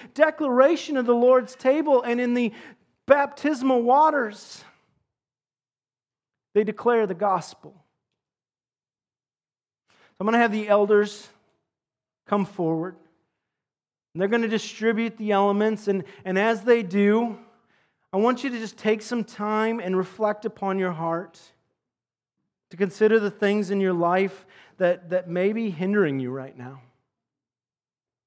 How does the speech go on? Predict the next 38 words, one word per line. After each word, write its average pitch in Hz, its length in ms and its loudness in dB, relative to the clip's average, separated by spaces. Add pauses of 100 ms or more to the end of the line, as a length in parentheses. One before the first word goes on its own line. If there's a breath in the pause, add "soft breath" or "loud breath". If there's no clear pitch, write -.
(560 soft breath)
Maybe 330 340 4
you 349 120 8
don't 311 240 6
know 269 160 4
Jesus. 220 560 -2
Maybe 262 280 2
you 320 100 4
don't 269 180 4
have 269 220 2
a 269 60 0
personal 233 500 -2
relationship 214 600 2
with 190 120 -2
Jesus. 185 320 -8
We 285 300 0 (260 loud breath)
do 254 160 -2
what's 240 180 4
called 226 320 2
open 233 360 2
communion 208 540 0
here, 160 380 -8 (960)
where 202 100 4
we 277 300 2 (100)
say, 262 380 4
if 208 160 2
you 285 180 2
are 262 140 6
here 247 340 -2
and 202 180 -2
you 269 200 -2
are 254 140 4
a 220 60 4
believer, 233 800 2 (200 loud breath)
you 254 220 2
are 196 120 8
welcome 226 600 2
to 202 120 -6
join 185 480 0